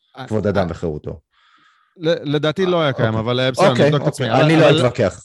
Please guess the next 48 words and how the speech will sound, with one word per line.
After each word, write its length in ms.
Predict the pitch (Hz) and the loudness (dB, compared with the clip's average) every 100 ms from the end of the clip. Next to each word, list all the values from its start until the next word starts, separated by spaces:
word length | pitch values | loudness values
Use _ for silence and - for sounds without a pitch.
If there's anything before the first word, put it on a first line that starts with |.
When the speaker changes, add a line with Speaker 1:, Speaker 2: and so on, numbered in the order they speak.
| - | -10
Speaker 2:
אני 140 | 98 113 | -4 0
לא 60 | |
Speaker 1:
רק, 100 | 110 | 0
רק 200 | 151 165 | 0 -2
Speaker 2:
אתווכח. 40 | 156 | -2
Speaker 1:
ש-, 180 | 190 | -2
רק 180 | 160 160 | 0 -2
שאני 680 | - 175 160 151 147 139 139 | -2 -2 0 -2 -2 -4 -4
אגיד, 200 | 143 139 113 | -6 -8 -8
זה 140 | 107 | -6
לא 100 | 120 | -6
שאני 380 | - 175 123 113 - | -4 -6 -4 -6 -6
לא 220 | 117 120 | -4 -4
מסכים 260 | 113 - | -6 -10
איתך, 200 | 143 - 117 | -12 -12 -16
אני 140 | 107 | -12
Speaker 2:
אה, 20 | 101 | -2
Speaker 1:
מסכים 220 | 147 196 | 0 4
Speaker 2:
לא, 60 | |
Speaker 1:
איתך. 120 | 226 220 | 4 4
Speaker 2:
לא, 100 | 233 | 4
לא, 340 | 226 156 90 - | 2 0 -2 -2
אין, 120 | 156 | 2
אין 120 | 151 | 2
לי 60 | 170 | 2
ספק. 420 | 165 - 127 - - | -2 -4 -8 -8 -16
Speaker 1:
אני, 180 | 123 123 131 113 - 143 | -8 -8 -4 -6 -4 -6
<laughs> 360 | - - _ 117 | -6 -20 _ -8
אני, 160 | 120 120 120 117 120 127 | -4 -4 -2 -2 -4 -4
אבל 140 | 135 | -4
לדעתי 340 | 131 143 190 | -2 -2 -2
הם 100 | 190 | -4
אמרו 240 | 165 185 220 | -6 -4 -4
לנו, 220 | 208 180 | -4 -6
"הנה, 180 | 226 220 | -8 -8
נתנו 380 | 175 180 202 208 | -8 -8 -6 -6
לכם 200 | 175 175 | -6 -8
זכויות", 500 | - 123 110 120 117 | -6 -4 -4 -6 -10
ואהרון 440 | 107 117 117 131 139 | -4 -2 -2 -4 -4
ברק 280 | 127 135 143 | -4 -6 -6
אמר, 200 | 139 143 | -8 -8
"הנה, 240 | 214 247 226 165 _ | -10 -10 -10 -12 _
לישראל 440 | 160 156 165 185 | -10 -8 -6 -4
סוף 200 | 185 175 | -4 -8
סוף 240 | - 170 - | -8 -8 -6
יש 200 | 151 - | -8 -8
זכויות 340 | - 131 135 | -4 -4 -4
מעוגנות, 640 | 139 117 107 104 104 160 | -6 -6 -6 -6 -6 -6